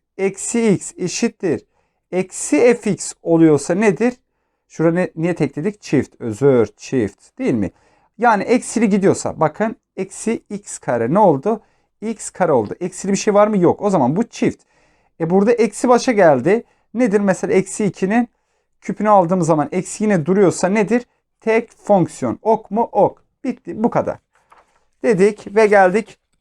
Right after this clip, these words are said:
permütasyon fonksiyonuna. Daha önce üniversite sınavında bir iki kez sormuş permütasyon fonksiyonu. Öğrenince çok basit bir konudur.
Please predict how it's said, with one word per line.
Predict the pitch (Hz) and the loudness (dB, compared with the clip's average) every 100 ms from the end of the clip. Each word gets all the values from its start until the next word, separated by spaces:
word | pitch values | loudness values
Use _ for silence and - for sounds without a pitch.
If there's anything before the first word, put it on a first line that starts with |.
| _ - _ | _ -20 _
permütasyon | 240 226 165 - 156 - 226 226 _ | 0 0 0 -2 -2 0 0 0 _
fonksiyonuna. | - 208 - - 143 180 226 | 0 0 0 0 2 2 4
Daha | 208 202 | 2 2
önce | 170 185 - | 0 -4 -4
üniversite | 180 185 - | 0 0 0
sınavında | - 165 151 160 208 208 _ _ _ _ 170 | -2 0 2 4 2 0 _ _ _ _ -6
bir | 202 | -4
iki | - | -6
kez | - 214 208 | -2 -2 0
sormuş | - 202 165 - | 2 2 2 -4
permütasyon | 160 147 120 135 - 131 | -2 -2 0 -4 -2 -4
fonksiyonu. | - 123 - 240 | -2 -4 -2 2
Öğrenince | 226 190 139 | 2 2 -4
çok | - 233 220 _ - | -2 -2 -2 _ -4
basit | 156 147 - - | -4 -4 -12 -10
bir | 135 127 _ _ _ _ | -8 -8 _ _ _ _
konudur. | 160 131 170 | -4 0 0